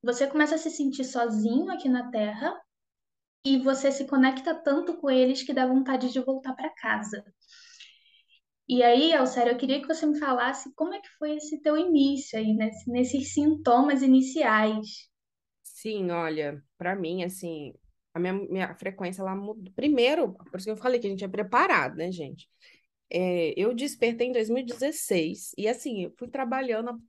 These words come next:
Speaker 2: a parte emocional muito, eu vim de uma separação, eu era casada, acreditem, né? Parece outra vida. Mas eu era e tal.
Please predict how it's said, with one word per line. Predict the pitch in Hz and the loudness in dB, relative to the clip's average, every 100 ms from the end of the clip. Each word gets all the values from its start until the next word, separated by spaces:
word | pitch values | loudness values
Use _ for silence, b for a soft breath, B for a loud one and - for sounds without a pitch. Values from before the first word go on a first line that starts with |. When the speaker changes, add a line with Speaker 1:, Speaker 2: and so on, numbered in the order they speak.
| 202 | -14
Speaker 2:
a | |
parte | 190 202 233 | -10 -8 -8
emocional | 220 220 220 196 180 180 220 | -8 -8 -8 -6 -4 -4 -4
muito, | 226 226 175 180 - 202 | -4 -2 0 -2 -4 -8
eu | 170 170 170 165 | -8 -8 -12 -14
vim | - 180 | -10 -8
de | 190 | -6
uma | 170 | -6
separação, | 180 190 - 208 - 185 180 | -6 -6 -6 -8 -8 -6 -6
eu | 208 | -8
era | 165 | -10
casada, | - 160 170 151 151 175 220 233 _ | -10 -10 -8 -8 -8 -8 -10 -12 _
acreditem, | 180 175 190 185 165 214 220 | -10 -6 -6 -6 -10 -10 -12
né? | 202 208 - - | -14 -14 -16 -10
Parece | - 180 185 | -6 -6 -4
outra | 175 214 208 | -6 -6 -4
vida. | 170 170 220 B B B B B 294 | -4 -4 -10 B B B B B -12
Mas | 208 214 220 240 254 233 | -4 0 2 2 2 2
eu | 226 | 2
era | 208 196 208 240 208 | 0 0 0 0 -4
e | 196 | -6
tal. | 226 185 190 233 | -4 -2 -2 -4